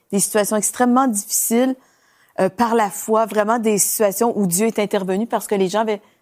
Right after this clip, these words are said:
choisi la foi. Et là, euh, il y avait une heure de route pour, euh, f-, pour se rendre à l'hôpital. Et tout du long,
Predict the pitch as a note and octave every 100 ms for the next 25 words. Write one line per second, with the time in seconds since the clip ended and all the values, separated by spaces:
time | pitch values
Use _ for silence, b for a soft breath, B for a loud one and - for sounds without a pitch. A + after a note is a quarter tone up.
0 | b _ - A#3 A3+ C#4 C#4 - B3+ C4
1 | b b b b b - G#3+ G#3 G#3+ A#3
2 | A#3 G3 F#3 F#3 - _ - F#3+ F#3 -
3 | G3+ G#3+ G#3+ F#3+ A3 A3+ - G3+ F3+ F3+
4 | E3 D#3+ D#3+ - - - _ _ _ -
5 | F#3 - F#3+ G3 G3+ F3+ E3+ - F#3 G#3
6 | - b b b G3 - - C#4+ D4 C4+
7 | G#3 G#3 C4